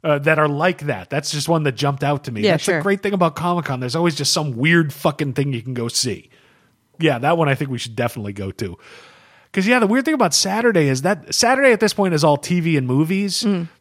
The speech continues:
Speaker 1: So the comic stuff is kind of few and far between. There aren't nearly as many panels to fight in between as there normally are.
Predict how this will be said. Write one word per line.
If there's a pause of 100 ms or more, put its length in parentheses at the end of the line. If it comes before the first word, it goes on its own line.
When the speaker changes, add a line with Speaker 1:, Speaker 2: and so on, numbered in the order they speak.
(100)
Speaker 1:
So
the
comic
stuff
is
kind
of
few
and
far
between.
There
aren't
nearly
as
many (300)
panels
to
fight
in
between
as
there
normally
are.